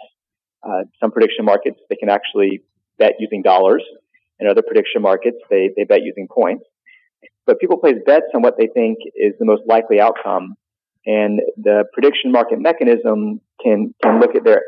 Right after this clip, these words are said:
aggregate betting behavior to assign very accurate probabilities to potential outcomes. And I saw how incredibly powerful prediction markets were, and we even developed a prediction market product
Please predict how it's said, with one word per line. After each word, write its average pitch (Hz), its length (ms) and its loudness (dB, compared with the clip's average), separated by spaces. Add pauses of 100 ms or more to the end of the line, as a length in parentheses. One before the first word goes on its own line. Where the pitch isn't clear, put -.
aggregate 110 500 2 (520)
betting 113 240 2
behavior 117 640 2 (460)
to 113 160 4
assign 107 600 0
very 135 220 4 (120)
accurate 117 320 0
probabilities 110 720 2 (380)
to - 80 -18
potential 104 340 -6
outcomes. - 460 -2 (960)
And 110 420 -2 (160)
I 120 200 0
saw 175 260 4
how 123 120 2
incredibly 127 460 2
powerful 117 320 2
prediction - 360 -2
markets 101 400 -2
were, 98 320 2 (480)
and 113 100 -10
we 123 340 -2
even 123 160 -2
developed 113 420 2
a - 40 -14
prediction 113 460 -4
market 101 300 -2
product 123 420 2